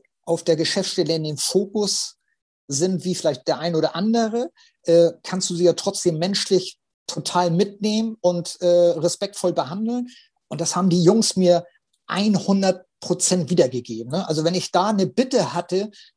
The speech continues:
die sind, die sind sofort losmarschiert. Die sind sofort losmarschiert und, äh, ja, das ist,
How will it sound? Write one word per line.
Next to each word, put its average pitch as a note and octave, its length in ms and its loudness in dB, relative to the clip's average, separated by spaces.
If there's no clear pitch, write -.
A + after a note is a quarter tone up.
die E3 100 -2
sind, G3+ 360 -2
die E3+ 80 -2
sind F3 220 -6
sofort A#3+ 300 -4
losmarschiert. C3+ 540 -6
Die F3+ 80 2
sind A#3+ 140 0
sofort C#4 360 0
losmarschiert B3+ 680 -4
und, G3+ 420 -4
äh, G3+ 400 0
ja, - 120 -14
das - 260 -2
ist, - 280 -2